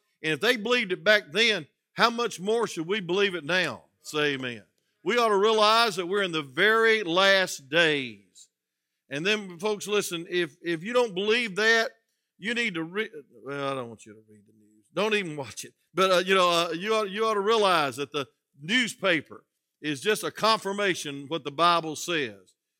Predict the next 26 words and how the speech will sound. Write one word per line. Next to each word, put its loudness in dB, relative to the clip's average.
uh, -6
about 0
the -6
last -2
very -2
days -4
that -14
we -8
live -2
in. -10
They're, -14
they're -4
gonna -8
be -6
different -6
kind -6
of -10
days. -6
They're -8
gonna -6
be -2
days -2
of, -6
uh, -6
of -12
distress -2